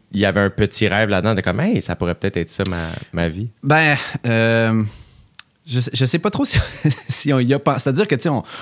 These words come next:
Speaker 2: on s'était monté un groupe, on a fait des spectacles, je pense, jusqu'à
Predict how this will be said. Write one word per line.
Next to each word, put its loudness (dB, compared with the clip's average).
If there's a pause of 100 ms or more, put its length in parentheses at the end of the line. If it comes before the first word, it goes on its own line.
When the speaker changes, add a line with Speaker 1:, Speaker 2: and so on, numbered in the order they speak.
(100)
Speaker 2:
on -2
s'était 2
monté 4
un 4
groupe, 2
on 2
a 2
fait -2
des 0
spectacles, -4
je -6
pense, -6
jusqu'à -12